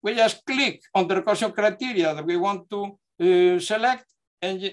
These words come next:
we just move to that, to that, uh, new space. Uh, here we have the same image with, in three dimensions. We have the,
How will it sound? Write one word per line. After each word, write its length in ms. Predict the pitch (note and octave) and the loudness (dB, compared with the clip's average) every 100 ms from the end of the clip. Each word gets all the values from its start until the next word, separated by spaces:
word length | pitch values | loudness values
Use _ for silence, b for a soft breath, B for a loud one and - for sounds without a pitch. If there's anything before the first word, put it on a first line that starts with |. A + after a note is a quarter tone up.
| - | -6
we 140 | F#3 | -6
just 320 | G#3 G#3+ G#3 | 0 0 0
move 260 | E3+ G#3 G#3 | -2 -4 -2
to 100 | F3 | -4
that, 200 | E3+ - _ D3 - | -2 -4 _ -18 -8
to 80 | E3 | -2
that, 240 | D3+ C#3+ - | -2 -2 -6
uh, 1000 | C3+ B2+ B2 A#2+ A2+ A2+ G#2+ - E3 C#3+ | -4 -2 -2 -4 -6 -8 -12 -18 _ -4
new 220 | E3 E3 | 2 2
space. 440 | - A#2+ B2 - - B B B - | 2 -8 -8 -10 -16 B B B -12
Uh, 140 | D#3 D#3 | -8 -2
here 180 | F#3+ E3+ | -2 0
we 60 | |
have 140 | E3+ D3+ | -2 -2
the 80 | |
same 240 | D3+ D#3+ D#3+ | -2 0 0
image 380 | D#3+ E3 E3+ D3+ | -2 -2 -2 -8
with, 420 | C#3+ D3 C#3+ C3+ | -12 -12 -10 -12
in 220 | D3 C#3+ | -10 -12
three 200 | B2 D#3+ | -10 -8
dimensions. 440 | B2+ A2 G#2 - A#2+ | -8 -8 -12 -16 -16
We 140 | A#2+ | -12
have 180 | D3+ C#3+ | -6 -6
the, 200 | C#3 C#3+ | -6 -8